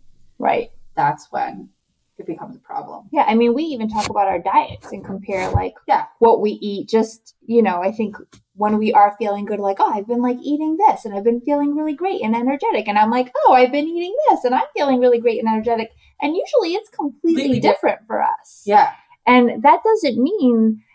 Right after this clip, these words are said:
Speaker 1: that Tracy eats better than I,
Speaker 2: No.
Speaker 1: or that my way is the right way, is
Speaker 2: No.
Speaker 1: that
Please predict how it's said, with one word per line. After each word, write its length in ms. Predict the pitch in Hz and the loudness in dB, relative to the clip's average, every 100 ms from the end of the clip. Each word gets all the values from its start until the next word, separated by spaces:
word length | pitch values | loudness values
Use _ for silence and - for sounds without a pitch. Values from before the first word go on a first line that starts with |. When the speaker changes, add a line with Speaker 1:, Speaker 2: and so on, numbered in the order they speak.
| - | 0
Speaker 1:
that 200 | 226 - | 0 2
Tracy 300 | 247 226 226 | 2 2 0
eats 260 | - 190 | -8 -10
better 380 | - 294 349 330 | 0 2 4 4
than 180 | 320 302 | 4 4
I, 600 | 294 294 285 277 277 269 | 4 4 4 4 4 4
Speaker 2:
No. 80 | 262 | 4
Speaker 1:
or 220 | 226 220 | 6 6
that 180 | 208 190 | 4 2
my 260 | 208 226 226 | 4 4 4
way 220 | 226 214 | 2 2
is 160 | 208 202 | 0 -4
the 100 | 196 | -6
right 260 | 196 190 202 | -4 -4 -2
way, 380 | 262 285 285 | 2 4 4
is 160 | 262 214 | 2 0
Speaker 2:
No. 100 | 190 | 2
Speaker 1:
that 240 | 214 208 | 4 4